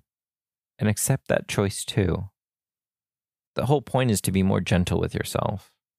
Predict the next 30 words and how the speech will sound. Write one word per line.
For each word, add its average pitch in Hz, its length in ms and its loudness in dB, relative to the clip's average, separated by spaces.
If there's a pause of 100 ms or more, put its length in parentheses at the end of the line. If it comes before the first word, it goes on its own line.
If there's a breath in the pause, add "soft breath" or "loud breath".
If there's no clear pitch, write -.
(840)
Don't 110 220 4
have 107 300 2
these 104 180 2
expectations 95 840 2
for - 140 -4
you 90 160 4
to 90 120 2
operate 87 480 2
like 82 180 0
everyone 85 340 2
else. - 500 -2 (640)
Don't 110 200 4
have 107 240 2
these 98 200 4
expectations 90 720 0
to - 160 -2
operate 85 460 2
like 78 420 0
the, 76 380 0 (120)
you 85 120 0
know, 76 120 2
the 78 140 -2
wonder 85 520 2 (140)
human 85 380 0
being 82 480 2
that - 100 -4
has 78 200 -2
no 78 100 0
mental 78 340 0
illness. 69 640 -4